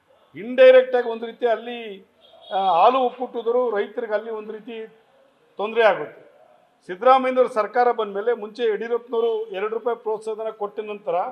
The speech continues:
ಯಾವುದೇ ಹಾಲಿನಲ್ಲಿ ಫ್ಯಾಟ್ ಕಂಟೆಂಟನ್ನ ಚೆಕ್ ಮಾಡ್ತಾ ಇರಲಿಲ್ಲ. ಸಿದ್ದರಾಮಯ್ಯನವರ ಹಾಲಿಗೆ ಎರಡು ರೂಪಾಯಿ ಜಾಸ್ತಿ ಪ್ರೋತ್ಸಾಹಧನ, ಮತ್ತೆ ಎರಡು ರೂಪಾಯಿ ಜಾಸ್ತಿ ಮಾಡಿ ಕೊಬ್ಬಿನ ಅಂಶವನ್ನ ಅವರು ಚೆಕ್ ಮಾಡ್ಲಿಕ್ಕೆ ಪ್ರಾರಂಭ ಮಾಡೋದು. ಹಿಂಗಾಗಿ ಏನಾಗುತ್ತೆ, ಪ್ರತಿ ತಿಂಗಳಲ್ಲಿ ಒಬ್ಬ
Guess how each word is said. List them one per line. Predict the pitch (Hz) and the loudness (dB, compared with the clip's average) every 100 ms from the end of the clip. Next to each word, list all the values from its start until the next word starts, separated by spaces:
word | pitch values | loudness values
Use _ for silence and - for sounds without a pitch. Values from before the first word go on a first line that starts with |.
| - - _ _ - 156 | -12 -20 _ _ -20 0
ಯಾವುದೇ | 180 220 254 262 | 4 6 6 6
ಹಾಲಿನಲ್ಲಿ | 185 202 226 202 175 180 247 262 _ _ _ | 6 4 2 -4 -8 -8 -10 -14 _ _ _
ಫ್ಯಾಟ್ | 185 240 254 254 | 2 2 0 -6
ಕಂಟೆಂಟನ್ನ | 233 226 220 214 214 208 196 240 262 - | -8 -4 -4 -6 -10 -10 -4 -4 -4 -8
ಚೆಕ್ | - 247 285 | -6 -4 0
ಮಾಡ್ತಾ | 254 247 | 0 0
ಇರಲಿಲ್ಲ. | 208 165 135 _ _ _ _ _ _ | -2 -4 -14 _ _ _ _ _ _
ಸಿದ್ದರಾಮಯ್ಯನವರ | 190 190 262 262 254 247 | -14 2 4 4 2 2
ಹಾಲಿಗೆ | 233 208 240 240 | 4 4 2 0
ಎರಡು | 240 226 220 214 | 0 2 -2 -4
ರೂಪಾಯಿ | 220 233 | -4 -4
ಜಾಸ್ತಿ | 208 208 208 240 | 0 0 -2 -8
ಪ್ರೋತ್ಸಾಹಧನ, | 220 220 220 226 220 | -6 -6 -6 -8 -8
ಮತ್ತೆ | 208 208 233 | -6 -6 -6
ಎರಡು | 220 | -6
ರೂಪಾಯಿ | 214 220 | -8 -8
ಜಾಸ್ತಿ | 190 202 220 | -6 -8 -8
ಮಾಡಿ | 196 175 233 - _ - _ - | -10 -8 -8 -12 _ -20 _ -8
ಕೊಬ್ಬಿನ | 214 277 269 | -6 -4 -4
ಅಂಶವನ್ನ | 254 220 226 226 254 247 - - - - | -4 -4 -4 -2 -4 -4 -10 -20 -20 -8
ಅವರು | 202 214 214 | -4 -2 -4
ಚೆಕ್ | 202 233 233 | -2 -4 -2
ಮಾಡ್ಲಿಕ್ಕೆ | 262 233 233 262 | -2 -4 -2 -2
ಪ್ರಾರಂಭ | 233 208 208 202 | 0 -2 -2 -6
ಮಾಡೋದು. | 175 160 - _ _ _ _ 202 | -8 -10 -14 _ _ _ _ -12
ಹಿಂಗಾಗಿ | 254 269 254 | 0 2 2
ಏನಾಗುತ್ತೆ, | 247 208 185 185 233 | 0 -2 -6 -6 -8
ಪ್ರತಿ | - 202 202 277 262 | -6 -8 -6 -10 -8
ತಿಂಗಳಲ್ಲಿ | 226 220 208 220 | -12 -10 -8 -6
ಒಬ್ಬ | 240 202 196 | -6 -6 2